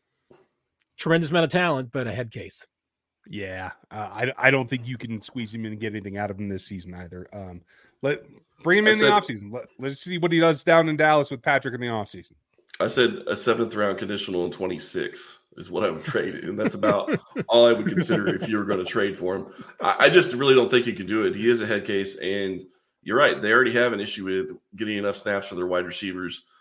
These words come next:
Speaker 3: Uh, maybe Andy can fix him, but I would r-, much rather save your draft picks and try to get a guy like maybe a Kyle Pitts out of Atlanta, considering how much they do not use him.
Speaker 2: Seventh round pick ain't gonna get that done, but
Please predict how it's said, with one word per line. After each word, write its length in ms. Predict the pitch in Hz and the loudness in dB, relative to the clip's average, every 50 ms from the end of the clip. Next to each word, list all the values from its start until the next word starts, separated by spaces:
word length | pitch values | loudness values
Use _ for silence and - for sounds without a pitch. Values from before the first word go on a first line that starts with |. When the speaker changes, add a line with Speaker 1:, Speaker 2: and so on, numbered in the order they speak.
| _ _ _ | _ _ _
Speaker 3:
Uh, 160 | - 85 82 - - | -6 -4 -4 -4 -2
maybe 420 | 95 101 107 107 110 104 101 104 | -2 -2 0 0 -2 -4 -4 -4
Andy 140 | 104 101 101 | -4 -4 -6
can 140 | 90 98 87 | -8 -10 -8
fix 260 | - 104 98 101 98 | -8 -8 -6 -4 -4
him, 160 | 92 87 87 | -2 -2 -2
but 300 | 73 87 92 87 78 - | -2 -2 -2 -2 -2 -2
I 180 | 71 87 95 101 | -2 0 0 0
would 160 | 104 98 87 | 0 -2 -4
r-, 140 | 85 85 90 | -4 -4 -4
much 300 | 87 87 98 98 - - | -2 -2 -2 -2 -2 -2
rather 180 | 113 92 92 | -2 -2 -2
save 240 | 90 - 104 92 85 | -4 -2 -4 -4 -4
your 80 | 82 82 | -4 -4
draft 260 | 92 95 95 95 95 | -2 -2 -2 -2 -2
picks 200 | 98 90 87 - | -6 -8 -8 -10
and 100 | 87 - | -12 -6
try 140 | - 90 85 | -4 -4 -4
to 80 | 87 | -4
get 120 | 85 90 85 | -6 -6 -6
a 60 | 80 | -2
guy 180 | 90 90 98 98 | -2 0 0 0
like 300 | 92 92 92 90 - _ _ _ _ _ _ _ _ _ | 0 -2 -4 -6 -8 _ _ _ _ _ _ _ _ _
maybe 240 | 117 135 - - - | -12 -12 -6 -6 -8
a 60 | - | -6
Kyle 260 | - 117 123 120 - | -2 -2 -2 -2 -4
Pitts 320 | - - 113 131 - - 95 | -4 -2 -2 -2 -2 0 -2
out 140 | 90 87 | 0 0
of 180 | 90 92 87 - - 90 | 0 -2 -4 -6 -6 -6
Atlanta, 380 | 80 - 85 101 110 98 82 | -6 -4 -4 -4 -4 -4 -6
considering 480 | - 85 80 - 107 101 95 90 87 87 | -8 -10 -14 -10 -8 -8 -6 -6 -6 -6
how 220 | 90 90 92 90 | -6 -4 -4 -4
much 300 | 95 95 92 90 - - | -2 -4 -4 -6 -8 -10
they 120 | - 92 90 | -10 -10 -10
do 140 | 90 95 | -8 -10
not 280 | 85 73 90 110 - 69 | -8 -6 -4 -4 -4 -6
use 240 | 87 101 87 - - | -10 -12 -12 -12 -16
him. 160 | 69 65 - _ _ _ _ _ _ _ _ _ _ _ _ _ _ _ _ _ - - - - - _ _ _ _ _ _ _ | -18 -18 -20 _ _ _ _ _ _ _ _ _ _ _ _ _ _ _ _ _ -20 -20 -20 -20 -20 _ _ _ _ _ _ _
Speaker 2:
Seventh 280 | _ - - 123 113 120 | _ -8 -8 -8 -6 -4
round 160 | 117 110 104 | -6 -6 -6
pick 160 | 107 123 117 | -8 -8 -8
ain't 140 | 117 107 104 | -8 -8 -8
gonna 100 | 104 104 | -10 -10
get 160 | 101 107 101 | -10 -10 -6
that 220 | 110 117 110 98 101 | -4 -4 -4 -4 -6
done, 180 | 104 101 95 | -10 -12 -10
but 140 | 92 92 - | -12 -14 -16